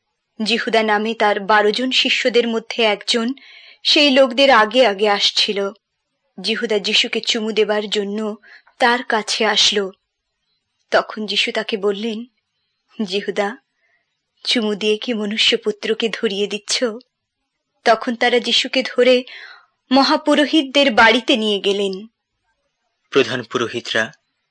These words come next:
Speaker 2: এবং মহাসভার সমস্ত লোকেরা যিশুকে মেরে ফেলবার জন্য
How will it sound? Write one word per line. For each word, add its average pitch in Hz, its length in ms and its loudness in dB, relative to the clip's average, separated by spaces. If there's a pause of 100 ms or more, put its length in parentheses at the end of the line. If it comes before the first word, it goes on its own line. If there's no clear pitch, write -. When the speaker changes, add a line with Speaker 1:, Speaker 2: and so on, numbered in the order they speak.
(220)
Speaker 2:
এবং 147 300 -2
মহাসভার 131 500 0
সমস্ত 131 460 -4
লোকেরা 123 520 0 (400)
যিশুকে 143 440 0
মেরে 131 260 2
ফেলবার 156 320 0
জন্য 147 360 0